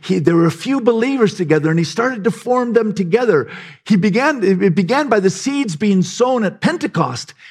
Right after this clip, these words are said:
Then some years later, they started to cultivate the soil. And then the Apostle Paul himself, on his third missionary journey, spent three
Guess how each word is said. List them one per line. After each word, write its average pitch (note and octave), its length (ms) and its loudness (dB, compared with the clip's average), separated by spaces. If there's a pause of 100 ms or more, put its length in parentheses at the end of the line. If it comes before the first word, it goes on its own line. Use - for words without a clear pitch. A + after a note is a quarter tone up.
(140)
Then E3 160 2
some G#3 260 0
years G#3 300 2
later, E3 460 -2 (340)
they D3+ 60 -4
started E3+ 360 -2
to D3 60 -12
cultivate E3+ 540 -4
the E3+ 80 -4
soil. A#2+ 580 -8 (420)
And A#2 180 -12
then E3+ 240 0
the F#3 120 0
Apostle F3+ 640 -4
Paul F3+ 300 -6
himself, F3+ 800 -4 (460)
on D3 160 0
his C#3+ 180 -2
third E3 320 0
missionary G3 520 -4
journey, A#2+ 440 -6 (260)
spent C#3+ 400 -6 (100)
three F3+ 840 -2